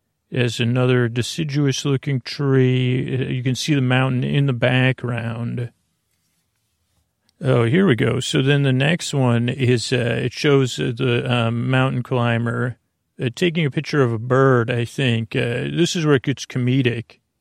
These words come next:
And, uh, the pickaxe is resting on the ground, and there's a, uh, a fuzzy friend,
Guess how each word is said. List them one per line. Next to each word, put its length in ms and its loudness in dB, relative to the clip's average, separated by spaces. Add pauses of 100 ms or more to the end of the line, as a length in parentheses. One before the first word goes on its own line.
(1040)
And, 560 0
uh, 40 -2 (260)
the 260 0
pickaxe 520 0
is 100 -2
resting 340 2
on 100 0
the 60 -2
ground, 680 0
and 500 2 (220)
there's 300 2
a, 340 2
uh, 220 -4 (360)
a 100 -4
fuzzy 500 -2
friend, 800 -2